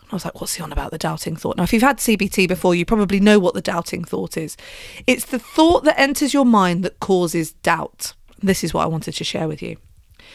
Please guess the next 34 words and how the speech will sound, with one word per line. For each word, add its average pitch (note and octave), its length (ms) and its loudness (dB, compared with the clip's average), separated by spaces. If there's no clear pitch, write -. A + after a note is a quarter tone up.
The A3 140 0
doubt C#4 460 2
that G#3 200 0
is G#3 80 -4
being G3+ 240 4
caused, F#3 680 2
for - 220 2
me, A3 400 2
is, - 320 -6
"Am G4+ 120 -2
I A#4 160 -2
any F#4 140 -2
good A#3+ 220 0
at - 80 -2
relationships?" - 880 -4
And G#3 100 2
it's - 140 -8
constantly C4 600 0
being F3+ 220 2
thrown A3+ 320 2
around, G3 320 4
around, F3+ 300 2
around, E3+ 260 0
around, D#3+ 400 -2
and - 80 -4
causing A#3 380 4
me F#3 80 0
to - 80 -8
get - 160 -4
tenser B3+ 340 -2
and A3 120 0
tenser - 340 -2
and E3+ 100 -4
tenser. E3+ 460 -2